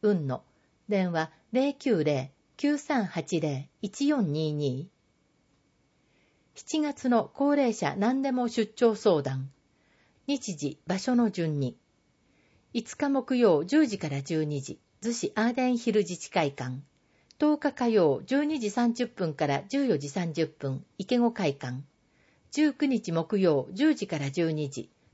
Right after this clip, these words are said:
沼間南大団地集会所。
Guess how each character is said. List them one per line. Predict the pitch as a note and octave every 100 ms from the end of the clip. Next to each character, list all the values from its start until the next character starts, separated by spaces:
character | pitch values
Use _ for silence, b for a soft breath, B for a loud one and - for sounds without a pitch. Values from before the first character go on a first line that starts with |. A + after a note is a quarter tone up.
| -
沼 | A3+ A#3+ A#3+
間 | A#3 -
南 | G#3 B3 C#4+ C4+
大 | C4 B3+
団 | A3+ A3+ D#3+
地 | - C#3+ -
集 | - A#3 A3
会 | F3+ D#3 C3+
所。 | B2